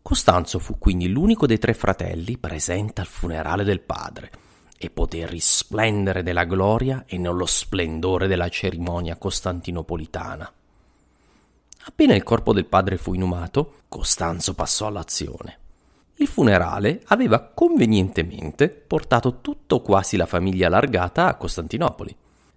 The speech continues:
Costanzo aveva diversi zii e cugini con ambizioni di governo, se non imperiali. Costanzo decise di rispondere a quelle ambizioni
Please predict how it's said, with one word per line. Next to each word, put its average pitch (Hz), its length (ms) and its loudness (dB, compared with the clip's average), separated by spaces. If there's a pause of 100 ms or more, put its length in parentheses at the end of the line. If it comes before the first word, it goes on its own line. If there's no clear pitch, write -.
(520)
Costanzo 90 560 -2
aveva 92 260 2
diversi 95 580 -2
zii 98 340 -2
e 82 100 2
cugini 85 560 -6 (120)
con 95 200 -8
ambizioni 87 640 0
di 117 100 0
governo, 98 600 -4 (160)
se - 240 0
non 277 120 6
imperiali. 113 720 2 (680)
Costanzo 104 580 -2
decise 101 400 -2
di 95 100 0
rispondere 107 520 2
a - 40 -6
quelle 127 260 2
ambizioni 123 680 0